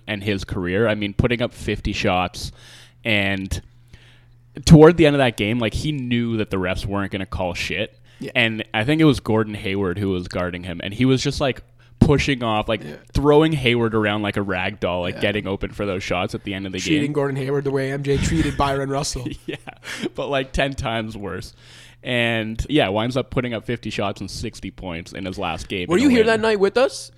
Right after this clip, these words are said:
Speaker 2: in the War Room?
Speaker 1: I was watching at home.
Speaker 2: Okay, yeah. So I think it was me, Will, Lou, and I can't remember, maybe John Chick?
Speaker 1: Yeah. It was the same night the Warriors got their seventy-third
Speaker 2: Yeah.
Speaker 1: win. It was a crazy,
Speaker 2: Yeah.
Speaker 1: crazy night. But it was just, like, that was a perfect distillation of Kobe and,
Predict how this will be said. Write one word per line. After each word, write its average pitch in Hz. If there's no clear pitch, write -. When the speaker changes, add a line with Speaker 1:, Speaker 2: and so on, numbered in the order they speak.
Speaker 2:
in 160
the 165
War 165
Room? 196
Speaker 1:
I 117
was 113
watching 104
at 92
home. 95
Speaker 2:
Okay, 127
yeah. 127
So 143
I 139
think 170
it 202
was 180
me, 180
Will, 156
Lou, 147
and 139
I 123
can't 160
remember, 139
maybe 147
John 160
Chick? -
Speaker 1:
Yeah. 85
It -
was 135
the 139
same 165
night 156
the 123
Warriors 120
got 110
their 98
seventy-third 104
Speaker 2:
Yeah. -
Speaker 1:
win. 98
It -
was 98
a 110
crazy, 117
Speaker 2:
Yeah. 82
Speaker 1:
crazy 107
night. 90
But 87
it 113
was 113
just, -
like, 113
that 110
was 123
a 92
perfect 123
distillation 92
of 90
Kobe 90
and, 87